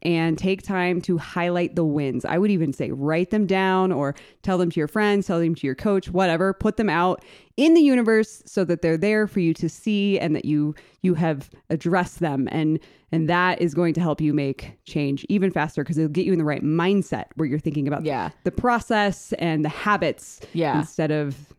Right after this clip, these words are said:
Speaker 1: this fast result.
Speaker 2: And that's a really good point. Like, mindset is literally, literally everything.
Speaker 1: Yeah.
Speaker 2: I can teach you exactly what to do, but, like, are you gonna do it? Probably not.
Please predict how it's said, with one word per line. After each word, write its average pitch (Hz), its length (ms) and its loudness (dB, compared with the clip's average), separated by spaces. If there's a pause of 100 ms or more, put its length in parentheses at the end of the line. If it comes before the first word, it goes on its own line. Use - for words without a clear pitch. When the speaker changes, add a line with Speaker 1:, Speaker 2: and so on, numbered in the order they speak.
Speaker 1:
this - 180 -6
fast 156 480 -4
result. 139 480 -4
Speaker 2:
And 196 120 0
that's 233 160 0
a 277 100 0
really 190 260 2
good 165 160 0
point. 156 300 -2
Like, 147 160 -8
mindset 160 460 -2
is 175 120 -2
literally, 151 440 0
literally 180 500 2
everything. 131 460 -4
Speaker 1:
Yeah. 151 120 -2
Speaker 2:
I 262 60 0
can 359 180 0
teach - 280 -2
you 262 180 0
exactly 151 420 -2
what 123 140 -4
to 131 80 -8
do, 117 280 -2
but, 170 140 -4
like, 127 260 -4 (200)
are - 100 -6
you 147 60 -2
gonna 135 160 -4
do 117 120 -4
it? 196 180 -2
Probably 127 340 -6
not. - 260 -8